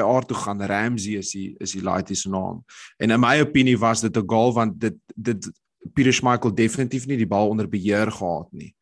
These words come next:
Ehm, hy het dit so half net so half afgeklap en toe het hy dit ingeskop, maar dit was toe een een toe gevat. Maar dit, dit was vir my een van daai games waar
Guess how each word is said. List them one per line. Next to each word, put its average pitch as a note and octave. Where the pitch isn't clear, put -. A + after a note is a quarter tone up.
Ehm, G#2+
hy G2+
het G#2
dit G#2+
so A#2
half G#2+
net A2+
so B2
half A2
afgeklap A#2
en F#2+
toe A2+
het F2
hy G2
dit G2
ingeskop, A2
maar G#2
dit G2+
was G2
toe G2+
een G2+
een G#2+
toe G#2+
gevat. A2+
Maar B2
dit, B2
dit C3
was C#3
vir C#3
my C3
een C#3
van C#3+
daai C3+
games B2+
waar A#2+